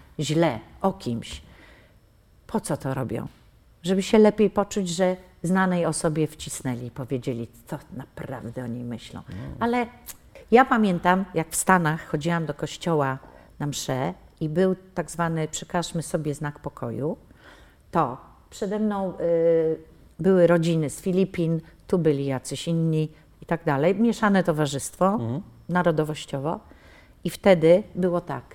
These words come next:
Speaker 1: Każdy
Speaker 2: Mhm.
Speaker 1: się odwracał
Speaker 2: Mhm.
Speaker 1: i było tak. Peace
Speaker 2: Uśmiech,
Speaker 1: be,
Speaker 2: tak?
Speaker 1: peace be
Speaker 2: Aha.
Speaker 1: with you.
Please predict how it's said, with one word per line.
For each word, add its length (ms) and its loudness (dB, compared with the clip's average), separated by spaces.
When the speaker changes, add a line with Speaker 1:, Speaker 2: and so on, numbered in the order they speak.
Speaker 1:
Każdy 220 2
Speaker 2:
Mhm. 120 0
Speaker 1:
się 200 2
odwracał 720 4
Speaker 2:
Mhm. 360 0
Speaker 1:
i 80 2
było 220 2
tak. 220 0
Peace 120 4
Speaker 2:
Uśmiech, 280 6
Speaker 1:
be, 60 -14
Speaker 2:
tak? 100 4
Speaker 1:
peace 200 6
be 100 8
Speaker 2:
Aha. 80 10
Speaker 1:
with 180 6
you. 140 4